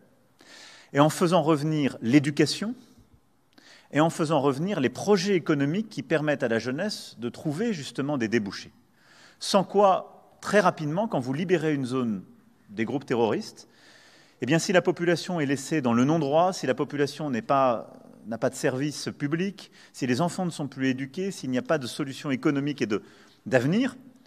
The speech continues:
les terroristes deviennent en quelque sorte des promesses d'avenir. C'est un message de mort, mais il séduit pour ces raisons. Et donc, nous avons besoin de multiplier les coopérations pour justement gagner cette bataille. Et plus largement,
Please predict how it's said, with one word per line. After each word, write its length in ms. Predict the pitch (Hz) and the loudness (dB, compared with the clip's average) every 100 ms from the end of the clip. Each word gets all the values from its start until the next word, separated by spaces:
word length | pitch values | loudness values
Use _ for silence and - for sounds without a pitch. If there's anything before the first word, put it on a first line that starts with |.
| _ _ _ _ - | _ _ _ _ -6
les 220 | 120 202 | 2 2
terroristes 600 | 208 165 165 202 - - | 4 2 2 0 -6 -12
deviennent 420 | 107 170 143 214 | 2 4 6 2
en 60 | 190 | 2
quelque 260 | - 117 113 | -2 -4 -6
sorte 280 | - 185 | -6 -8
des 120 | 127 165 | 2 2
promesses 400 | - 143 135 127 | 2 -2 -2 0
d'avenir. 440 | 120 101 87 85 _ _ _ _ | 0 0 -6 -10 _ _ _ _
C'est 140 | - | -6
un 40 | 107 | -4
message 300 | 110 123 101 | 0 0 0
de 100 | 120 | 0
mort, 300 | 156 208 - | 0 -2 -4
mais 220 | 113 123 - - _ _ _ _ - _ _ _ _ - | -4 -4 -8 -20 _ _ _ _ -20 _ _ _ _ -10
il 100 | 113 | -8
séduit 400 | - 135 117 156 | -2 -2 -2 -4
pour 180 | - | -6
ces 120 | - 117 | -8 -6
raisons. 240 | 101 78 - _ - - - - _ | -8 -10 -20 _ -20 -20 -20 -20 _
Et 120 | 147 | 2
donc, 340 | 151 226 220 - | 4 4 2 -8
nous 440 | - 127 226 277 202 | -4 2 4 4 4
avons 260 | 175 151 | 2 0
besoin 400 | 139 143 139 247 | 0 0 0 -2
de 100 | 175 | -2
multiplier 540 | 139 143 127 135 - 127 | 0 -2 -4 -8 -4 -2
les 100 | 104 | -2
coopérations 680 | - 101 113 101 98 - 135 | -2 -2 -2 -6 -8 -10 -12
pour 200 | - 95 | -12 -14
justement 380 | 113 - 131 135 | -14 -6 -4 0
gagner 300 | 117 117 135 | 0 0 -2
cette 200 | 127 92 | -6 -6
bataille. 440 | 101 - 92 - _ | -8 -8 -14 -16 _
Et 100 | - | -14
plus 260 | - - 240 | -10 -4 2
largement, 520 | 175 113 156 208 165 | 2 0 -4 -4 -6